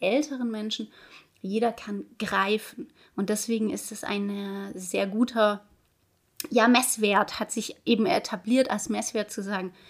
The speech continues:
man misst die Griffkraft und schließt dann eben daraus und sagt, wer so und so viel Griffkraft hat, da ist das und das. Und mit so und so viel Prozent weniger, da steigt das und das Risiko. Das einfach nur mal so nebenbei erklärt.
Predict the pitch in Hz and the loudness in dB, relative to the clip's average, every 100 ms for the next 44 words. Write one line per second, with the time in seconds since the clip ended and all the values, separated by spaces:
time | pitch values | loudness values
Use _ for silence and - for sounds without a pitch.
0 | - - 208 226 - - - 427 466 - | -10 0 2 2 0 -6 4 6 6 -2
1 | 381 480 - - - - 247 - 262 277 | 2 2 0 -20 -8 4 4 6 6 6
2 | 269 233 220 226 214 - 202 208 214 214 | 6 2 4 2 2 2 2 4 2 0
3 | 190 196 185 190 196 269 359 311 277 254 | -6 -8 -10 -6 2 6 6 6 2 0
4 | 262 254 - 233 - 240 233 - - 190 | -2 -2 -4 -4 0 2 2 -2 -4 -2
5 | 180 - 359 349 311 294 294 - - - | -2 0 2 8 8 8 2 -4 -18 -20
6 | - _ 220 214 202 190 - 202 196 180 | -20 _ -2 0 0 -2 -6 -8 -10 -16
7 | 180 - - 190 226 320 302 262 254 254 | -18 -14 -10 -2 6 10 10 8 4 4
8 | 254 190 - - - 240 240 208 196 220 | 2 -2 -6 -10 -4 -2 0 -2 -4 -6
9 | 196 190 - 196 - - - - 254 226 | -8 -8 -8 -8 -10 -18 2 4 6 4
10 | 220 226 - 240 220 196 190 196 190 196 | 2 0 2 4 4 0 -2 -4 -4 -4
11 | 175 - 339 | -2 6 6